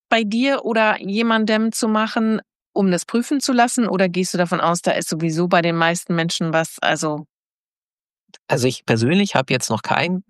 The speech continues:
Speaker 2: aber ich habe jetzt auch noch nicht, natürlich zu diesem Zeitpunkt, wenn wir jetzt in zwei, drei Jahren nochmal sprechen, wird das anders sein, hunderte von Menschen gesehen.
Speaker 1: Mhm.
Speaker 2: Mir ist jetzt noch keiner begegnet. Ich war auch krumm und schief, ja. Und es war für mich zum Beispiel auch spannend, weil ich wurde dann ja behandelt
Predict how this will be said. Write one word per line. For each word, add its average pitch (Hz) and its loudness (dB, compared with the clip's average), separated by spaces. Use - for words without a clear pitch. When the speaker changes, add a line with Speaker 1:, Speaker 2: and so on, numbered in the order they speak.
Speaker 2:
aber 107 0
ich 120 0
habe 135 2
jetzt 117 -2
auch 131 0
noch 120 2
nicht, 123 -2
natürlich 120 0
zu - -8
diesem 131 0
Zeitpunkt, 135 0
wenn 113 0
wir 117 0
jetzt 113 -4
in 117 0
zwei, 120 0
drei 107 2
Jahren 107 2
nochmal 131 0
sprechen, 135 -2
wird 104 -2
das 101 -2
anders 123 0
sein, 135 2
hunderte 143 2
von 113 -2
Menschen 120 0
gesehen. 117 0
Speaker 1:
Mhm. 165 -2
Speaker 2:
Mir 139 0
ist 123 -2
jetzt - -4
noch 98 -2
keiner 139 0
begegnet. 151 0
Ich - -2
war 113 4
auch 233 0
krumm 214 2
und 240 2
schief, 330 0
ja. 196 2
Und 139 0
es 120 0
war 139 4
für 139 0
mich 156 2
zum 156 -2
Beispiel 143 0
auch 185 2
spannend, 110 0
weil 110 2
ich 107 -4
wurde 123 0
dann 117 2
ja 113 0
behandelt 131 0